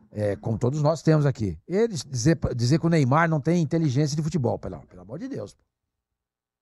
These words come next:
Tem uma coisa, ninguém chega num nível desse, é, sendo burro.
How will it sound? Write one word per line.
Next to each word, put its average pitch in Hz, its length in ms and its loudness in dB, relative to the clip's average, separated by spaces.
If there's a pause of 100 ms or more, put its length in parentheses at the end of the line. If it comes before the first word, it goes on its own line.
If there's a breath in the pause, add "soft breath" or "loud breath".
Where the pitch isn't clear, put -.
(420)
Tem 113 100 -6
uma 113 120 -6
coisa, 131 280 -4 (120)
ninguém 156 460 6
chega 147 260 0
num 117 100 2
nível 117 220 4
desse, 147 380 0 (480)
é, 120 440 0
sendo 165 240 6
burro. 131 360 6